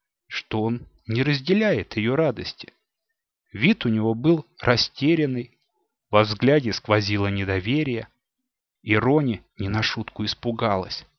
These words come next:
Он ведь такой настойчивый и упрямый, а вдруг он не захочет спасти себя? Вдруг он откажется идти с ними? «Матис», — сказала Рони, — «я должна поговорить с Бирком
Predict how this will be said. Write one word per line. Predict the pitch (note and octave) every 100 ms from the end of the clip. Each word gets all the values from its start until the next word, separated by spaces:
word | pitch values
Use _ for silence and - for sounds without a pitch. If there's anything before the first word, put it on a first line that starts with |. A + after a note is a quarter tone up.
| _ _ _ _ _ -
Он | A#2
ведь | B2 -
такой | C#3 C#3+ D#3+ C3+
настойчивый | A#2+ - - D#3 F3 - - G#2
и | G2+ A#2
упрямый, | C3 A#2+ D3 F3 G3 G#2 - _ _ _ _
а | - G#2
вдруг | A2 A3+ -
он | D#3+
не | F3
захочет | D3 E3 - A#3+ G#3+ A2
спасти | - - C3+ - F#3+
себя? | E3+ G3 F#3+ D3+ - _ _ _
Вдруг | - - A#2+ B3 D4 - _
он | - C3+
откажется | G3+ - E4+ G#3+ D#3+ - D3+
идти | D#3+ F#3
с | - G#3+
ними? | A#3 E3+ G#2+ - - - - - - - - _ _ _ _ _ _ _ _ _ _ - -
«Матис», — | A#3 A#3 - B2+ - - _ -
сказала | - A2 A#2 B2 B2+
Рони, — | B2 G#2+ A2 _ _ _
«я | D3+ F#3+ F#3+
должна | D3+ G3+ A#3 B3+
поговорить | B3 A3 A3 B3+ B3+ B3 D#3+
с | F#3
Бирком | G3 B3 F#3+ - B2+